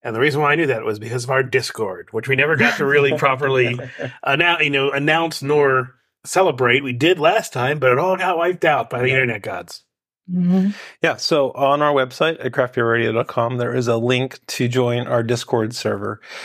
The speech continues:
Speaker 2: It is the thing that I want to use to eliminate email to converse with people. It allows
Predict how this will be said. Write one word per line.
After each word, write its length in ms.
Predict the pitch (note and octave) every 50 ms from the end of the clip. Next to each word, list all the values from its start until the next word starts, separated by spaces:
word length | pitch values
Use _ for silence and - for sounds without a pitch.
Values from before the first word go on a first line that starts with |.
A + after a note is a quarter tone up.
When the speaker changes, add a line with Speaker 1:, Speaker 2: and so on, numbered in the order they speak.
| - -
Speaker 2:
It 360 | - D3+ D3+ D3+ D3+ _ - _ _ _ C3 A#2+ _ _ _ _ _ -
is 500 | D3 C#3 C3+ C3 B2+ B2 B2 A#2+ A2 A2
the 100 | A#2+ A2+
thing 240 | - D#3 C#3+ C3+
that 100 | C#3 C3+
I 60 | B2+ B2
want 180 | C3 C3 B2+
to 40 | B2+
use 180 | B2 B2 A#2+ -
to 120 | - - B2
eliminate 520 | A#2+ B2 B2 B2 B2 A#2+ A#2 A2+ A2+ -
email 440 | - C3+ C#3 C3 C#3 C#3 C#3+ C#3+ D3
to 140 | - - C3+
converse 400 | - D3 C#3 C3+ C#3+ C3+ - -
with 120 | C#3 B2 -
people. 400 | - - D3 - D3 D3+ E3 _ - - - - - - -
It 260 | C#3 C#3+ B2+ B2 _
allows 800 | - A#2 A#2+ B2 B2+ B2+ B2 A#2+ A#2 A#2 A#2 A#2 A2+ - -